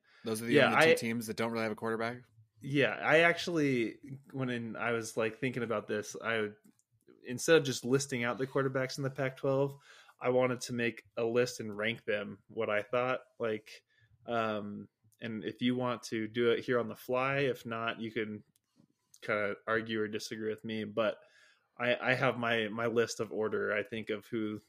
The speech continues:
Speaker 2: the, the, the power quarterbacks are, I guess, like, the, the power rankings of quarterbacks. Would you like to hear?
Speaker 1: You have a top twelve?
Speaker 2: Yep.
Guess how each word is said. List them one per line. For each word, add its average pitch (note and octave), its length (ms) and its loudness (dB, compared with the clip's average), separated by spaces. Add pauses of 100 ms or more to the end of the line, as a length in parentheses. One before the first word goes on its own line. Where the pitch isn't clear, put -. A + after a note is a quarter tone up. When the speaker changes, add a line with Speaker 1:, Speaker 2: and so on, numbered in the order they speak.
Speaker 2:
the, G#2+ 240 -2 (680)
the, B2 100 -4 (160)
the C3 100 -6
power A#2+ 580 4 (680)
quarterbacks G#2+ 640 0
are, G2+ 260 -4
I G2+ 60 -6
guess, G#2 380 -8
like, G#2 240 -8
the, G#2+ 180 -6
the A#2 80 -10
power A2 340 -2
rankings G2+ 440 -8
of G2 100 -10
quarterbacks. G2+ 540 -6
Would B2 120 -6
you C#3 80 -2
like D#3 180 0
to D#3+ 60 -4
hear? D3+ 360 -6 (720)
Speaker 1:
You C3 120 2
have C3+ 80 4
a C3 40 2
top B2+ 300 0
twelve? C3+ 480 -2 (380)
Speaker 2:
Yep. B2 260 2